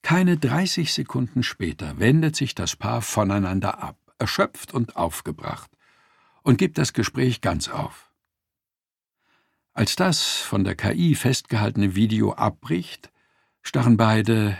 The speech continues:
in entgegengesetzter Richtung in die Luft.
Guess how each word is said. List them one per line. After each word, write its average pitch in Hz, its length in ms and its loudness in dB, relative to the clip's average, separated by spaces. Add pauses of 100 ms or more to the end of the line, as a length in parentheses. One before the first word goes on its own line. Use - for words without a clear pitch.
(100)
in 113 260 4
entgegengesetzter 95 1120 2
Richtung 85 580 -4 (260)
in 92 160 0
die 101 120 0
Luft. - 480 -6